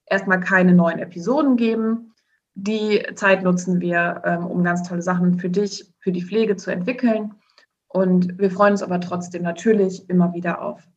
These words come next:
Rückmeldungen von dir. Weil die restlichen fünfundzwanzig, sechsundzwanzig Episoden, äh, werden ja trotzdem online sein. Du kannst auch jederzeit noch mal reinhören.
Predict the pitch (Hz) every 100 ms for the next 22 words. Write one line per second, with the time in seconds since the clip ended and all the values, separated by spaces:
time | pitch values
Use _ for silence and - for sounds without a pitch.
0 | _ 196 185 - - 170 175 180 - 85
1 | - _ _ _ _ _ _ - - 196
2 | 214 226 - - 214 - - 262 233 -
3 | 285 269 254 233 240 240 247 302 269 269
4 | 277 247 240 247 247 254 254 247 151 214
5 | 214 208 226 233 226 233 240 233 226 233
6 | 220 208 202 202 196 208 202 - 233 220
7 | 214 214 202 285 330 262 196 196 196 196
8 | 185 185